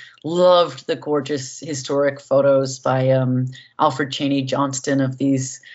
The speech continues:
you know, women looking so glamorous. And, um, and then, yeah, that was, um, that element. And then I thought, okay, I always do dual narrative, but this time, instead of having a modern story, I want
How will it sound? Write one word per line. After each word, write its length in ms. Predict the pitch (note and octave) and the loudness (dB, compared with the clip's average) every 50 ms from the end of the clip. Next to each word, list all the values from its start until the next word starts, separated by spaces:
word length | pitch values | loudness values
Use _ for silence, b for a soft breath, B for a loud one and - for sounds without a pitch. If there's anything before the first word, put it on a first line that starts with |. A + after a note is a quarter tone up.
| B B B B | B B B B
you 80 | - D3 | 0 2
know, 140 | C#3 C3+ | 2 2
women 380 | C#3 C3 D3 D#3 C#3+ C#3+ C#3 C#3 | 2 2 2 2 2 2 2 0
looking 260 | C#3 C3+ C3+ D3 D3 | 0 -2 -2 -4 -4
so 200 | C3+ - D3 C#3+ | -4 -2 -2 -2
glamorous. 720 | C3 C3+ C3+ C#3+ C#3 C#3 C#3 C#3 C#3+ C#3+ C#3 C3+ C3 C3 - | -2 -2 -2 0 0 2 2 2 2 2 2 0 0 -2 -2
And, 240 | D3 C#3 C3+ C3+ C3+ | -2 0 0 2 2
um, 420 | C#3 C3 B2+ B2+ C3 C3+ C3+ C3+ B B B B B B B _ _ - | 2 2 2 2 2 2 0 -2 B B B B B B B _ _ 0
and 260 | E3+ E3 E3 E3 D3 | 0 0 0 0 0
then, 260 | E3 D#3 D3 C#3+ D3 | 2 2 2 2 2
yeah, 220 | D3+ F3+ F3+ E3 C#3+ | 2 2 2 4 4
that 240 | D#3 D3+ E3 E3+ | 4 2 2 2
was, 260 | F3 F3 F3 E3+ E3+ F#3 | 2 0 0 0 0 0
um, 480 | E3+ D3+ C#3 C3+ B2+ C3 C3+ C#3 C3+ C3+ _ | 0 0 0 -2 -4 -6 -10 -10 -12 -16 _
that 320 | - D#3 F3+ F3+ F#3 G3+ - | -6 0 0 2 2 0 -2
element. 400 | - D#3 D3 D3 C#3+ C#3+ C3+ C#3 | -4 -4 -4 -4 -6 -8 -10 -10
And 100 | D3 C#3+ | -10 -10
then 60 | C#3 C#3 | -8 -8
I 80 | C#3 | -8
thought, 180 | C3 C3+ C#3 C#3 | -8 -6 -6 -6
okay, 200 | C#3 C#3 D3 C#3+ | -6 -4 -2 -2
I 80 | C#3 B2+ | 0 0
always 340 | F#2 D3 D#3 E3 F3+ F#3 - | -2 -4 -4 -6 -8 -10 -10
do 180 | - E3+ E3 | -14 -16 -14
dual 280 | C#3 D#3 D3+ D#3 D#3+ E3 | -12 -10 -8 -8 -8 -6
narrative, 580 | D#3+ D3+ C#3+ C#3+ C#3 C3+ C#3 C#3 C#3 C3+ - _ B B B B B B B | -6 -4 -4 -2 -2 -2 -2 -4 -6 -8 -12 _ B B B B B B B
but 220 | D3 C3 C3 _ | -16 -16 -10 _
this 280 | - F#3+ F#3+ F#3 - - | -4 -4 -4 -4 -6 -2
time, 360 | E3 D#3 D3 C#3+ C#3 C3+ C#3 | 0 0 0 0 0 -2 -4
instead 280 | C3+ C3 C3 - C#3+ | -6 -6 -4 -4 -4
of 100 | C#3 C3+ | -4 -2
having 260 | D3 C#3+ C3+ C3 C3+ C3+ | -2 -2 -2 -2 -2 -4
a 60 | C3 | -2
modern 460 | C#3 C#3+ C#3+ D3 D3 D3 C#3+ C#3 C3+ | -2 -2 -2 -2 -2 -2 -2 -4 -4
story, 440 | C3+ - - C3+ C3+ C3+ C3+ C3+ C3 | -6 -6 -2 -2 0 0 -2 -4 -4
I 140 | - D3+ C#3+ | -4 -4 -2
want 320 | C#3 C3+ C3+ C3+ C3 | -2 -2 -2 -2 -6